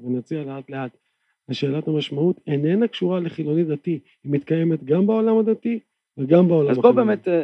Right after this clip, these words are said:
Speaker 2: אה, נתקדם ונשמע את האנליזה הזאת. מה, מה בעצם, מה בעצם ה-, ה-, ה-,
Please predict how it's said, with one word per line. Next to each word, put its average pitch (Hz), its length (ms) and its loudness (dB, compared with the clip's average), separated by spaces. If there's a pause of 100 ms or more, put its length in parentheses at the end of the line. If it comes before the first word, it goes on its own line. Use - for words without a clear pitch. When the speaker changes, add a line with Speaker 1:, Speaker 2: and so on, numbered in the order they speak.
Speaker 2:
אה, 135 320 -2
נתקדם 135 460 -4
ונשמע 160 540 -4 (100)
את 135 120 -16
האנליזה 113 460 -6
הזאת. - 280 -20 (1040)
מה, 180 240 0
מה 165 200 0
בעצם, 175 560 -4
מה 156 180 -2
בעצם 175 340 -6
ה-, 120 240 -6
ה-, 104 300 -8
ה-, 95 120 -8